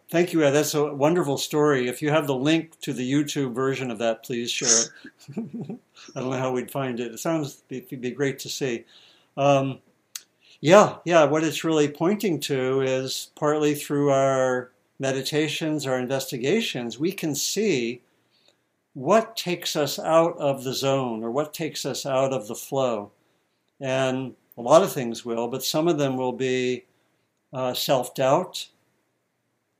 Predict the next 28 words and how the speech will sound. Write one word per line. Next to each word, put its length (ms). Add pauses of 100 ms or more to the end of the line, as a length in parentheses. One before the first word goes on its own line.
(280)
self-consciousness, 1200 (840)
right? 480
Um, 840
self-judgment, 960 (1200)
right? 220
And 140
we 100
want 260
to, 140
we 140
want 200
to 60
track 380
these 360
and 120
really, 420 (400)
uh, 60
but 160
even 300
self-consciousness, 920
even 340
without 360
any 220
self-judgment. 560
I 20
was 120
thinking 420
of, 380